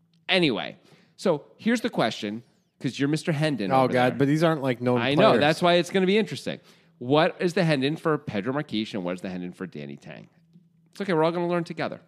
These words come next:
Speaker 2: Okay.
Speaker 1: No one expects you to get these right.
Speaker 2: That's good.
Speaker 1: Yeah.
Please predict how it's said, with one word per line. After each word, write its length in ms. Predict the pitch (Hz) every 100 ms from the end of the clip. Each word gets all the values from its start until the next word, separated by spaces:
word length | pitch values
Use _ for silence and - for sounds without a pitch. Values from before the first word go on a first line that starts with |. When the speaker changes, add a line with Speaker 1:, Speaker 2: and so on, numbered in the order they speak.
| -
Speaker 2:
Okay. 400 | 127 127 101 101 - _ _ _ _ _ _ _ _ _ -
Speaker 1:
No 120 | 117
one 120 | 156
expects 380 | 156 - 135 -
you 80 | 123
to 60 |
get 160 | 113 -
these 160 | 95
right. 240 | 85 67 - _ _ _ -
Speaker 2:
That's 180 | 113 -
good. 320 | 110 85 - _
Speaker 1:
Yeah. 120 | -